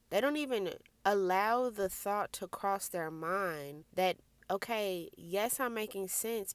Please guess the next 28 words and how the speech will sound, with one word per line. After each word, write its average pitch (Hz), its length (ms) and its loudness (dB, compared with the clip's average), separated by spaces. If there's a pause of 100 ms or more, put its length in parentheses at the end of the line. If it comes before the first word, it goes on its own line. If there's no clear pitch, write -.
but 196 180 -2
maybe 202 480 -2
it's 240 260 -4
just 202 240 -2
not 175 220 -2
making 175 420 -4
sense - 400 -2
to 175 140 -6
them 165 460 -2 (420)
in 185 200 0
the 165 100 0
way 165 240 0
that 156 240 -2
I 170 220 0
know 165 200 -4
how 160 200 -6
to 151 80 -8
communicate. 143 880 -10 (1500)
And 190 280 -2
this 240 200 0
is 277 160 -2
why 196 360 4
it's 180 240 -2
important, 180 680 -2 (600)
I 180 100 2
believe, 180 500 0
to 175 500 -2 (180)
actually 202 760 -2